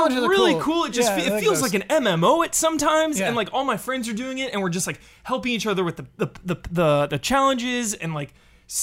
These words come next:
Speaker 2: seeing that progression. I'm so close to the Dark Voyager, finally. It's, like, rank seventy, and it's just, like, that's a cool reward that I have, like, earned, gonna earn, you know, and, like, that I've worked towards. Like, I,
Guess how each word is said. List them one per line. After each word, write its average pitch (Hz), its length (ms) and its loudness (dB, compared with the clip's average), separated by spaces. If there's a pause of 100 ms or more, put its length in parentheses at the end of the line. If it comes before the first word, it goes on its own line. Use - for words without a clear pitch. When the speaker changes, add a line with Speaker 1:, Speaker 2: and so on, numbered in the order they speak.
(120)
Speaker 2:
seeing 285 460 -2
that 240 200 -2
progression. 190 480 -2
I'm 147 80 -4
so 240 420 0
close 196 320 0
to - 60 -4
the 156 80 -2
Dark 175 280 2
Voyager, 147 420 0
finally. 170 500 -4
It's, 117 140 -10
like, 123 140 -12
rank 170 200 -2
seventy, 151 760 -2 (420)
and 160 120 -8
it's 190 80 -2
just, 196 140 -6
like, 208 160 -6 (420)
that's 269 280 2
a 262 60 0
cool 311 340 -2
reward 240 560 -2
that 175 260 -2
I 196 220 -2
have, 180 400 -2 (1080)
like, 170 320 -4 (180)
earned, 175 560 0
gonna 214 220 2
earn, 185 320 -2
you 131 80 -12
know, 151 220 -6
and, 156 100 -6
like, 143 180 -10
that 165 100 -2
I've 139 180 0
worked 175 400 -6
towards. 123 500 -12
Like, - 220 -16
I, 156 120 -8